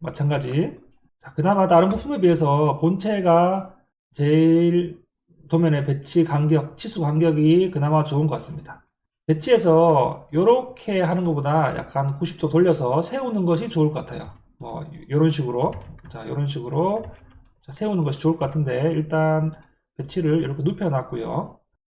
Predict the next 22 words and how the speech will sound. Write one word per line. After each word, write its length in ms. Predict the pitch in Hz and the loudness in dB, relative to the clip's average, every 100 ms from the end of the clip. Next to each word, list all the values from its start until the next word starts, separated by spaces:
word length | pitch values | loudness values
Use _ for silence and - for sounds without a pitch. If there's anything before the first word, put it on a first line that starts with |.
| _ | _
자, 160 | - 143 | -6 0
요게 680 | 160 165 160 160 156 147 | 2 2 4 4 2 -2
파이 200 | - 240 | -2 -2
삼십 380 | 214 233 240 196 | 0 -4 -6 -2
에이치 300 | 151 165 - | 0 0 -4
칠과 800 | - 196 185 180 135 139 208 - _ _ | -10 -4 -2 2 2 2 -2 -6 _ _
파이 240 | - 214 151 | -2 0 0
이십육 320 | 165 175 165 | 0 0 0
에이치 220 | 135 139 | -2 -6
칠, 320 | - 127 113 | -10 -10 -8
요 100 | 139 | -2
부분에 720 | 175 190 180 170 170 170 170 - _ _ _ _ _ | 0 0 0 2 0 -2 -6 -14 _ _ _ _ _
베어링이 400 | 147 175 233 220 | 6 6 4 4
들어가는 280 | 160 156 156 | 4 4 2
부분에 520 | 147 147 135 139 170 | 0 -2 -2 -2 -4
끼워 220 | 208 208 | -2 0
맞춘 320 | 170 156 156 | 0 -2 -2
공차를 840 | 139 139 165 156 147 175 214 214 202 | -2 0 0 0 0 -2 -2 -2 -4
잘 320 | 127 127 120 - - _ _ _ | -6 -6 -10 -16 -20 _ _ _
기입을 340 | _ 185 160 139 | _ -2 0 -2
했습니다. 640 | 160 170 135 120 139 - - | -2 -2 -4 -2 -4 -4 -2
그리고 500 | 165 165 165 175 | 0 2 2 2